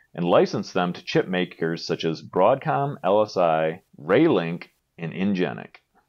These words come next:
Those manufacturers would often combine the mips core with additional features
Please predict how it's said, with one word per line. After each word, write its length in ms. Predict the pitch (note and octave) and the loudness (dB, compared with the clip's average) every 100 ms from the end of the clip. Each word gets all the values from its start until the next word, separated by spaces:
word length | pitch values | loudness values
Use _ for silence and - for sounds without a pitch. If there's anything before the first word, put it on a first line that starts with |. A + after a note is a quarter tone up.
| _ _ | _ _
Those 280 | - D#3 G3 | 2 4 4
manufacturers 800 | E3+ D#3 D3 A#2+ G#2 - G2+ G2 | 0 -4 0 2 2 0 -2 -2
would 140 | E2+ D#2+ | -2 -2
often 320 | F#2+ A2 G#2+ | 0 0 0
combine 500 | B2 A2 F2 E2 E2+ | -4 0 0 0 -4
the 60 | D#2 | -4
mips 380 | D#2 A#2 - - | 0 0 -2 -10
core 400 | - G2 E2+ E2 | -2 2 2 0
with 180 | D#2 | -2
additional 440 | B1+ D#2 G#2+ C#3 B2+ | -4 -2 -2 -2 -6
features 640 | - E2+ - E2 D#2+ - | -4 -4 -2 -4 -4 -10